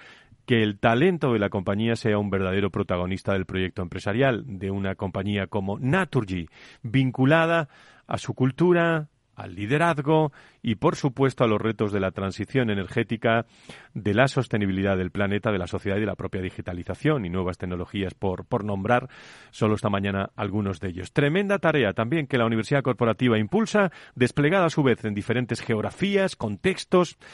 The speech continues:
eh, para que se hagan una idea, eh, del alcance el año pasado,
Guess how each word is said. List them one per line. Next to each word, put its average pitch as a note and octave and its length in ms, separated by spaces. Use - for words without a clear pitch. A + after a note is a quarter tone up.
eh, - 120
para B2 220
que C3+ 160
se - 120
hagan E3+ 240
una D#3 160
idea, G#2 440
eh, G2+ 460
del A#2+ 220
alcance E3+ 460
el D#3 80
año D3+ 180
pasado, E3+ 540